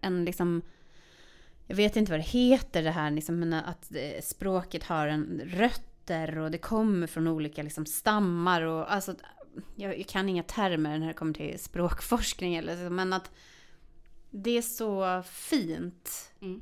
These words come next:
Speaker 1: att varje, liksom, karaktär har ett namn.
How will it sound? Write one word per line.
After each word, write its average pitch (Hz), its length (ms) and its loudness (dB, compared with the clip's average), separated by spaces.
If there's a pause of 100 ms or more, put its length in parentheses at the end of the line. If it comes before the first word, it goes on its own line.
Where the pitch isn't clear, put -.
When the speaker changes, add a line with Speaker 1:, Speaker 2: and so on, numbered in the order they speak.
(120)
Speaker 1:
att 196 200 -4
varje, 202 440 2
liksom, 196 300 -2
karaktär 190 920 0 (920)
har 220 320 0
ett 202 120 -2
namn. 214 800 4